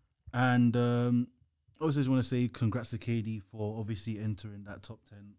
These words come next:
all time in scoring. And there's been a lot of chitter chatter about who are some of the best scorers in the N B A. Like, forget stats,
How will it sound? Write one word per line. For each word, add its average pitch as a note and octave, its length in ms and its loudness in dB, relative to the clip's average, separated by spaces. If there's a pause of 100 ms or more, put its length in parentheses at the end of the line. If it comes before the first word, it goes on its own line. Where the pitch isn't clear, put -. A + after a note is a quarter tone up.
all G#2+ 140 -20 (100)
time G2+ 300 -10
in G2 100 -16
scoring. G#2 720 -2 (1200)
And B2+ 120 -4
there's B2+ 100 0
been F3+ 120 -8
a E3+ 60 -6
lot D#3 200 -4
of B2+ 120 -6 (460)
chitter C3 220 -8
chatter G#2 320 -6
about G2 340 -6 (1800)
who E3+ 180 -20 (100)
are C#3 240 -20
some G2 300 -16
of F2+ 100 -16
the F2+ 160 -18 (800)
best - 300 -2
scorers F#2 840 -12
in G2 160 -18
the E2 100 -20
N F#2+ 140 -20
B F#2 160 -20
A. - 1120 -20
Like, B2+ 140 -2 (560)
forget B2+ 340 2 (760)
stats, - 1120 0